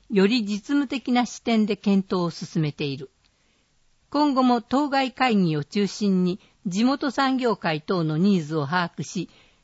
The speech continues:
人材育成や地元雇用などを通して、同大学が地域経済や市民生活に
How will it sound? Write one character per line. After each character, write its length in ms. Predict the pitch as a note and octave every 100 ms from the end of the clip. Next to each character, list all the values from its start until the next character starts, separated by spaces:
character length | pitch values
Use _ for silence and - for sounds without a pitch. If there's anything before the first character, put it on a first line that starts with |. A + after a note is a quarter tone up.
| -
人 260 | F3+ B3+ B3+
材 280 | B3+ A#3
育 160 | A#3+ -
成 300 | - F3+ D#3+
や 180 | D3+ D#3
地 180 | D3+ F#3+
元 280 | B3 B3+
雇 160 | A#3 B3+
用 180 | A#3 F#3
な 180 | D#3+ D#3+
ど 120 | D3+
を 80 | D3
通 240 | F#3+ E3
し 160 | - -
て、 200 | D3+ - _ _ _ _ _ -
同 220 | A#3+ A3+
大 220 | F#3+ G3+
学 260 | G#3 G3+ G#3
が 160 | G3+ G3
地 300 | - - C#4
域 200 | - -
経 200 | C4+ G#3
済 260 | F3+ D#3
や 120 | D#3
市 160 | D3 A3
民 220 | A#3 B3+
生 220 | - A#3
活 320 | G3 F3 - E3+
に 200 | E3